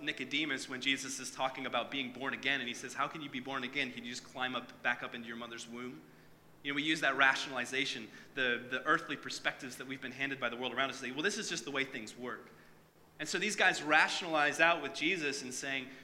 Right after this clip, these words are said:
"We, who is, we know who this guy is. We, we know his parents. We know where he's from. He couldn't possibly be the Messiah."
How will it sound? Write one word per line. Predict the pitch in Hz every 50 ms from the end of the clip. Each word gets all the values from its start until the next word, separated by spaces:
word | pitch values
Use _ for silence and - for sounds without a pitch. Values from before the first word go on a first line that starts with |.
| - - - - - - 190 208 208 196
"We, | 214 247 - - - - - - - -
who | 226 269 269
is, | 285 269 - - - 185
we | 180 254 285
know | 262 214 - -
who | 240 202 196
this | 160 135 131 -
guy | - - 123 113 113 113
is. | 143 190 165 139 135 -
We, | 147 143
we | 139 139 143 151
know | 151 175 180 175
his | 165 165
parents. | 170 - - 180 190 170 139 135 135 -
We | 147 139
know | 143 151 160 156
where | 147 147
he's | 139 135 135 -
from. | - 160 147 131
He | 139
couldn't | 135 - - - -
possibly | - - 160 156 156 - - 151 139 127
be | 120 127 123
the | 120
Messiah." | 117 113 - - 135 127 117 113 107